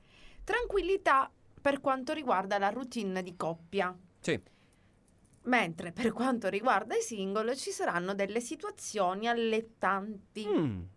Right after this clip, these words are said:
Speaker 1: Ma non dice cosa, come, perché.
Speaker 2: Vabbè,
Speaker 1: Allettanti.
Speaker 2: a surprise.
Speaker 1: Surprise. Scorpione, buongiorno. Per voi è una giornata molto positiva e produttiva, ok?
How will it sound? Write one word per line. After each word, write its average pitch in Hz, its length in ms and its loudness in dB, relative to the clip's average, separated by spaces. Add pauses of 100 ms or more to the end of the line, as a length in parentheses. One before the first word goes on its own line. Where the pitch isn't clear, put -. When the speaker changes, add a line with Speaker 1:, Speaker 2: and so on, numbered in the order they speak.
Speaker 1:
Ma 240 160 -4
non 233 180 -4
dice 220 340 -6
cosa, 208 420 -2
come, 180 280 -6
perché. 165 360 -14
Speaker 2:
Vabbè, 277 180 -4
Speaker 1:
Allettanti. - 560 -6
Speaker 2:
a 190 100 0
surprise. 101 800 -4
Speaker 1:
Surprise. - 840 -12 (280)
Scorpione, 370 960 2
buongiorno. 302 800 2
Per 277 240 0
voi 302 160 2
è 349 40 4
una 370 140 2
giornata 285 480 0
molto 277 360 -2
positiva 269 560 -2
e 320 40 0
produttiva, 247 1160 0
ok? 214 280 -6